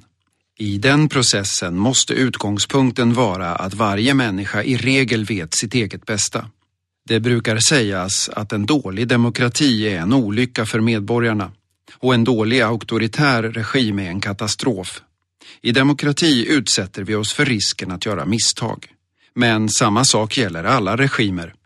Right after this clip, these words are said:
inte minst diktaturer. Av nittonhundratalets historia lär vi oss att de värsta misstagen görs av icke-demokratiska regimer. Demokrati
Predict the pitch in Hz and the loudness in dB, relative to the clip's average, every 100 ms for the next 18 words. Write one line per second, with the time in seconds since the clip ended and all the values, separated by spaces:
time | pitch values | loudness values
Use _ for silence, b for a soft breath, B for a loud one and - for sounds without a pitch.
0 | _ _ - 143 117 101 - 123 110 98 | _ _ -2 0 0 -2 -2 0 0 -2
1 | 95 - - 107 107 - 107 - 123 113 | -4 -6 -8 -8 -8 -4 -6 0 0 0
2 | - 107 _ _ _ _ _ _ 110 104 | -4 -12 _ _ _ _ _ _ -2 0
3 | 104 117 107 113 110 110 104 120 127 120 | 2 0 0 0 0 0 -2 0 2 2
4 | 104 - 117 - 147 117 101 101 - - | 0 0 0 2 2 2 0 -4 -10 -2
5 | 120 101 80 101 87 87 - - 110 - | 0 0 -2 -4 -2 0 -2 -2 -8 -6
6 | 95 95 120 - 165 151 127 - 123 110 | -4 0 2 2 4 4 4 0 -2 -4
7 | 101 85 95 - 110 85 90 - 87 76 | -4 -8 -12 -6 -6 -4 -8 -10 -10 -14
8 | - - - - 107 - _ 101 87 82 | -8 -8 -8 -6 -6 -6 _ -10 -10 -4
9 | 135 120 107 101 - 85 87 87 117 104 | 0 0 -2 -8 -8 -10 -12 -6 -2 -2
10 | 98 - _ _ _ _ _ _ _ _ | -4 -8 _ _ _ _ _ _ _ _
11 | _ _ _ _ _ b b 127 123 123 | _ _ _ _ _ b b 0 2 2
12 | 143 143 113 98 90 | 2 0 -2 -6 -6